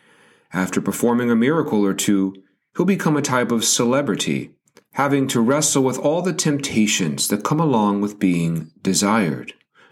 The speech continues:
In order to successfully navigate the remaining twists and turns of his life,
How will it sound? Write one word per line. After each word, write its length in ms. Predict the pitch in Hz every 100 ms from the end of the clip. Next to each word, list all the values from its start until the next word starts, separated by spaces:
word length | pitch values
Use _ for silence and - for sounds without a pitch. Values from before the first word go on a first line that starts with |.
| - _ _ _ _ _ _ _ _ _ _ _ _ _ _ _
In 80 | 95
order 180 | 107 107
to 160 | 104 98
successfully 760 | - 101 - 139 139 117 104
navigate 640 | 101 113 156 135 101 92 95
the 60 |
remaining 500 | 101 95 117 156 107
twists 500 | - 110 113 - -
and 160 | 95 90
turns 380 | - 131 127 101
of 80 |
his 180 | 92 87
life, 480 | 104 151 139 127 -